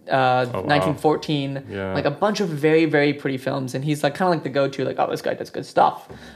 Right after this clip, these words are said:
Speaker 1: Um, he's, like, I don't wanna misage him, but he's, like, in his seventies,
Speaker 2: Yeah.
Speaker 1: right?
Speaker 2: Yeah.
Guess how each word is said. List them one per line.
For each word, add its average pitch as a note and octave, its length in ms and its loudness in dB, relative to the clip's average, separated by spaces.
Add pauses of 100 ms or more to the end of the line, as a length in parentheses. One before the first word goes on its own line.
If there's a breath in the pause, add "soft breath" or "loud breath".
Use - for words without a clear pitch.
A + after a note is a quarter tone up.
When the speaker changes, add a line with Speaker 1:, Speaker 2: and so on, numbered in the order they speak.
(100)
Speaker 1:
Um, C#3+ 300 2 (240 loud breath)
he's, G#3+ 300 -4
like, G#3+ 380 0 (260)
I D#3+ 100 -6
don't D3 120 0
wanna C#3 180 -2
misage C3 960 -2
him, B2+ 180 -4
but C#3+ 80 -2
he's, F3 160 2
like, F3 140 4
in E3 60 0
his D#3 120 0
seventies, C3+ 680 -2
Speaker 2:
Yeah. G2+ 260 -2
Speaker 1:
right? C#3 340 4
Speaker 2:
Yeah. F#2+ 320 -4